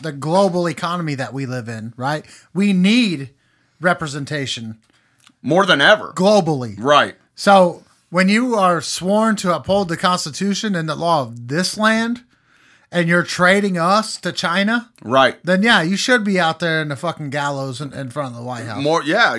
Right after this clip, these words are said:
Speaker 2: I mean, something should be done. There, there has to be accountability, especially,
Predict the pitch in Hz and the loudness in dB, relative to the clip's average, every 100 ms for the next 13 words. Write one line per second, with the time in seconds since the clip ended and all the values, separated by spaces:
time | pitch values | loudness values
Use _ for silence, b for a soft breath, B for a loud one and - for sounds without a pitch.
0 | 117 127 139 139 127 - 160 190 247 254 | 0 2 2 2 -2 0 0 0 -4 -4
1 | 165 160 147 156 165 151 160 139 143 175 | -4 0 2 4 4 2 0 2 2 4
2 | 214 220 185 202 190 180 175 156 202 196 | 2 0 -8 -6 -4 -2 -4 -2 -2 -2
3 | 131 120 - 156 190 | -2 -6 0 0 0